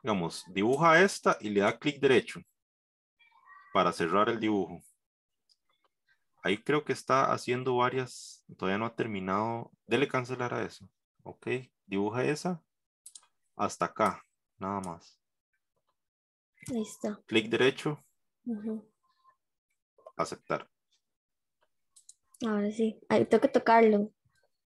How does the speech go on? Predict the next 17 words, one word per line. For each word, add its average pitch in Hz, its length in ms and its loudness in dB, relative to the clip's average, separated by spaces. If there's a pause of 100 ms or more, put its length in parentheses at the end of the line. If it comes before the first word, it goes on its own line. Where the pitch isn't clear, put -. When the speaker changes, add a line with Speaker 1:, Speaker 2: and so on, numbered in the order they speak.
(600)
Speaker 1:
Luego 98 380 -2
acá. - 420 2 (600)
Speaker 2:
Profe, - 360 2 (640)
tengo 220 120 4
que 262 100 8
tocar 233 300 6
Speaker 1:
Sí. 247 60 8
Speaker 2:
el 262 80 4
puntito 233 340 4
morado 214 500 2
Speaker 1:
O 120 100 2
empieza 123 500 4
desde, 98 140 4
Speaker 2:
para 101 160 6
hacer 90 320 -2
clic. 107 120 -10 (420)
Speaker 1:
sí, 151 280 -2